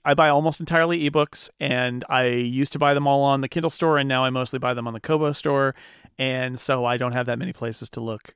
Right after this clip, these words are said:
and it's not a problem. So I, I don't really have a good answer here. Um, I don't know if there are book tracking services. I don't do Audible.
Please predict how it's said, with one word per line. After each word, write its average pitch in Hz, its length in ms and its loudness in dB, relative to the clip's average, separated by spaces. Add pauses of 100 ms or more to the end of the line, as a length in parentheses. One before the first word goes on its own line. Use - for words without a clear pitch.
(140)
and 113 600 -10 (260)
it's - 340 -10 (100)
not 120 260 -10
a 117 40 -14
problem. - 540 -12 (380)
So - 500 -10
I, 117 280 -8
I 135 80 -2
don't 151 240 2
really 151 180 4
have 135 140 4
a 131 60 -2
good 127 180 0
answer 123 320 -4
here. 113 380 -6 (440)
Um, 110 640 -2
I 139 80 0
don't 143 200 0
know 139 120 2
if 147 80 2
there 156 160 6
are 147 60 4
book 147 260 2
tracking 151 400 2
services. 147 640 2
I 139 140 -2
don't 135 400 -4
do 131 300 0
Audible. 139 680 2